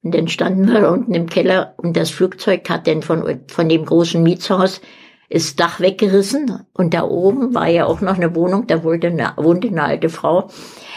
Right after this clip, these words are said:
aber die war auch im Keller. Und da war der, ihre Wohnung, also das Dach war weg, von ihrer Wohnung fehlte das Oberteil, keine, alles, also man konnte reinschauen von oben.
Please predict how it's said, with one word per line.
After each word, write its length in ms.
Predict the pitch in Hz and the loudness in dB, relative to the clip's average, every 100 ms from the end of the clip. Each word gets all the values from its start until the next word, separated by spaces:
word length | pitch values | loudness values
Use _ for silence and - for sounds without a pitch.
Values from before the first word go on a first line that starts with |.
| - - - - _ | -16 -18 -20 -20 _
aber 140 | - - | -4 0
die 100 | 160 | 2
war 100 | 143 | 2
auch 120 | 170 | 0
im 140 | 165 139 | -2 0
Keller. 400 | 143 135 135 - - _ _ - | 0 0 -2 -10 -20 _ _ -8
Und 360 | 156 156 139 - - - | -6 -6 -8 -16 -20 -8
da 320 | 160 165 - - - - _ _ - | -4 -2 -4 -8 -14 -20 _ _ -4
war 180 | 165 | -2
der, 500 | 156 160 147 104 - | 2 2 2 -2 -6
ihre 300 | 143 160 147 143 | 0 2 2 2
Wohnung, 320 | 160 175 185 | 2 2 0
also 200 | - 147 | -2 -2
das 160 | 147 - | -2 -2
Dach 240 | 156 - | -4 -2
war 160 | 160 160 | -2 0
weg, 480 | 151 - - - _ _ _ _ | 0 -2 -16 -16 _ _ _ _
von 160 | - 143 | -4 0
ihrer 260 | 147 143 151 | 0 0 -2
Wohnung 280 | 147 156 | -4 -4
fehlte 420 | - 147 147 160 139 | -2 0 2 0 0
das 180 | 135 | 0
Oberteil, 580 | 135 151 160 170 156 147 147 | 0 0 0 2 2 2 0
keine, 420 | 147 143 135 139 - - _ _ | -2 -2 -2 -4 -10 -20 _ _
alles, 420 | - 156 147 - - - | -4 -2 -2 -4 -12 -8
also 180 | 151 160 | -2 0
man 140 | 165 | 0
konnte 240 | 151 165 151 | 0 0 0
reinschauen 480 | 147 147 - - 135 | -2 -4 -6 -4 -6
von 200 | - - | -8 -10
oben. 260 | - - | -10 -12